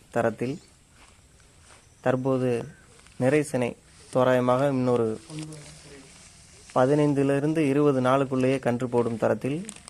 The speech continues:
ஒரு அழகான, வெறும் ரெண்டு அடி எட்டு இன்ச்சு அகலம் மட்டுமே உயரம் கொண்ட செவலை நிறத்தில் அழகான, பல்லு போடாத, சுழி சுத்தமான, நல்ல கை வளர்ப்பு,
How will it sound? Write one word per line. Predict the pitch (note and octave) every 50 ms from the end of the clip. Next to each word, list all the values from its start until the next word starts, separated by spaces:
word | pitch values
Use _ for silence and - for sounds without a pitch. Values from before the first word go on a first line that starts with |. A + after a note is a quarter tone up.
| - - - - - - - -
ஒரு | - B2 A#2+ A#2+ A2+ A2+ A2 - - -
அழகான, | - A#2 C3 C3+ B2+ C#3+ C#3 C#3 C#3+ C#3+ C3 - - - - - - - - - - - - - -
வெறும் | - B2+ C3 D3 E3 D#3+ C#3
ரெண்டு | B2 B2+ C#3+ C#3+ C#3
அடி | C#3+ C#3+ D3 D3+ C#3+ - - - _
எட்டு | - B2 B2 B2+ - D3 C3+
இன்ச்சு | C3+ C3+ B2+ - C#3+ B2+ - - - - _ _ - - - - - - - - - - - -
அகலம் | - B2+ B2+ B2+ C3+ C3+ B2 B2
மட்டுமே | B2 A#2 C3 B2 B2 B2+ C#3+
உயரம் | C#3+ B2+ B2 B2+ B2+ B2+ B2 A2+
கொண்ட | A#2+ A#2 A2+ A#2+ B2+ D3+ G3 - - - - _ _ _ _ _ - - - - - - _ _ - - - - - - - - - -
செவலை | C3+ C3 C#3 C#3+ C#3+ C#3
நிறத்தில் | C3 B2+ B2 B2 A#2+ C3+ C#3+ D#3 D3+ -
அழகான, | - A2+ A#2 B2+ C3 C3 B2+ B2+ B2+ C#3 D3
பல்லு | D3 - A#2+ C3 C3+ C3
போடாத, | C3 C3 B2 B2+ B2 B2 C3+ C#3
சுழி | C3+ - C3 C3 C#3+
சுத்தமான, | C#3 - C3 B2 - B2+ A#2+ A#2 A#2+ B2 C#3 D3 D3
நல்ல | B2 A#2 A#2 B2 C3 C#3+ D3+ D#3 D3
கை | - - C3 B2+ C#3 D3
வளர்ப்பு, | C#3+ C#3+ C3+ C3 B2+ A2+ B2 B2 B2+